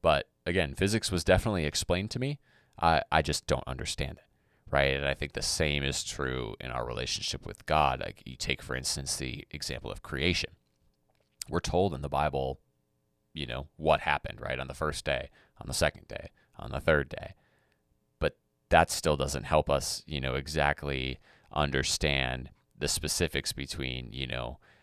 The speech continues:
how the Lord created the earth or how he formed Adam or Eve, right? And, you know, you think of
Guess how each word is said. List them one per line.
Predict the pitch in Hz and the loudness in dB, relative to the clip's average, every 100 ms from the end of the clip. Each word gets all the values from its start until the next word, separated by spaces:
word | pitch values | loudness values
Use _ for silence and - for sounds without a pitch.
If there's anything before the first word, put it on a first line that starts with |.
| _ | _
how | - 80 73 73 | 2 6 8 6
the | 71 | 2
Lord | 71 67 65 | 2 2 0
created | - 76 67 64 62 | -4 -2 -2 -2 -4
the | 69 - | -6 -4
earth | 60 - | -6 -6
or | 64 64 | -6 0
how | 78 73 | 2 2
he | 71 | -2
formed | - 69 69 65 65 - | -6 -4 -2 -4 -6 -6
Adam | 64 62 65 62 65 | -2 -2 -4 -8 -10
or | 64 - | -10 -8
Eve, | 67 62 - - | -8 -8 -12 -8
right? | 62 65 - _ - - _ - | -2 -2 -4 _ -20 -20 _ -10
And, | 69 60 - - - - | -6 -6 -6 -10 -12 -12
you | 65 | -8
know, | |
you | 62 64 | -8 -6
think | - 67 | -8 -6
of | - 55 - | -8 -10 -14